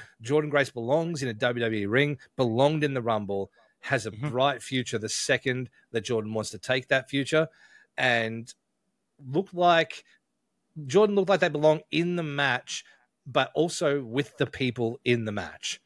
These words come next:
Speaker 2: Yeah,
Speaker 1: Which I think
Speaker 2: exactly.
Speaker 1: is a big takeaway from that too, because you can have people come through, you can have old people returning,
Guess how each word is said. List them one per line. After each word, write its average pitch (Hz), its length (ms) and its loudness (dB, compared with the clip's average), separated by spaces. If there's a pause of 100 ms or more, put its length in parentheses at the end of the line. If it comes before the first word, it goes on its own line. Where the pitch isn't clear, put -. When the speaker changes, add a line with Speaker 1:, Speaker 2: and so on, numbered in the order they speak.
(280)
Speaker 2:
Yeah, 113 240 0
Speaker 1:
Which 131 180 -2
I 139 60 4
think 151 160 -2
Speaker 2:
exactly. 135 320 0
Speaker 1:
is 135 60 -4
a - 20 -12
big 120 240 -2
takeaway 104 340 -4
from 107 180 -8
that 104 200 -4
too, 117 160 -2
because 113 260 -2
you 202 100 -4
can 208 100 -4
have 160 160 0
people 143 180 -4
come 127 240 -4
through, 117 320 -4 (240)
you 151 80 -6
can 160 80 -4
have 143 220 0
old 131 280 -2
people 139 300 -6
returning, 123 520 -2